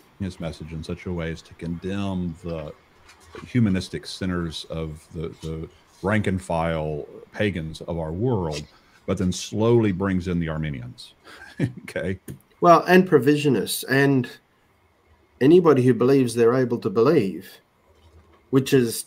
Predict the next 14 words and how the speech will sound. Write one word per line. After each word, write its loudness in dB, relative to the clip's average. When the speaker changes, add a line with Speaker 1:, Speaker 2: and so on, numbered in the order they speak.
Speaker 2:
seems 2
to -6
be 2
the 0
clear 0
teaching 0
of -2
Scripture. -4
God -2
commands 0
people -2
to -6
believe. 0
He, 4